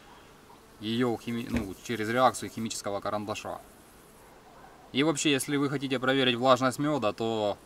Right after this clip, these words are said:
проще купить рефлактометр, специальный прибор. Стоит он не очень дорого, если вы хотите этим уже заниматься, определять влажность мёда.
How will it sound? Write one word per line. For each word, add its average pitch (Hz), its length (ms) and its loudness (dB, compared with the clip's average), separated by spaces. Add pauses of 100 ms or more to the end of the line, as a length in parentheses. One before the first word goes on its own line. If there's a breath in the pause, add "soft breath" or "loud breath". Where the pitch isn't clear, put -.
(120)
проще 127 300 -4
купить 113 400 -4
рефлактометр, 110 920 -4
специальный 98 500 -4
прибор. 110 420 -4 (880)
Стоит 110 340 -6
он 101 300 -6
не 117 140 0
очень 107 340 -2
дорого, 101 500 0 (540)
если 110 260 -6
вы 110 100 -4
хотите 113 320 -2
этим 104 240 -2
уже 104 120 -4
заниматься, 110 600 0 (800)
определять 117 480 0
влажность 107 460 2
мёда. 90 340 -10